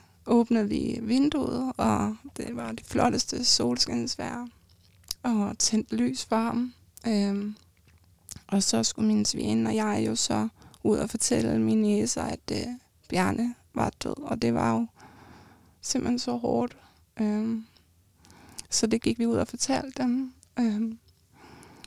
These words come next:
og vi stod og græd sammen ude i udestuen, og så, øh, besluttede vi, at, at pigerne skulle ikke ind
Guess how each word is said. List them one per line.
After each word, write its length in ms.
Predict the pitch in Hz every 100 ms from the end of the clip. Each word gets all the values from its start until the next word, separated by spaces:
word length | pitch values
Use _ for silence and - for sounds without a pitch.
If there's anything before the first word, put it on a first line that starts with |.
| -
og 140 | 202 196
vi 60 |
stod 260 | 220 - 208
og 100 | -
græd 300 | - - -
sammen 400 | - 220 208 226
ude 160 | 226 233
i 40 |
udestuen, 680 | 233 240 269 - 233 226 226
og 100 | 233
så, 160 | -
øh, 360 | 208 233 226 226 220 _ _ - - - - - - - - - - - -
besluttede 420 | 208 220 220 214
vi, 120 | 196
at, 120 | 208 - - -
at 100 | 202
pigerne 420 | - 220 220 220
skulle 240 | - -
ikke 140 | 202
ind 120 | -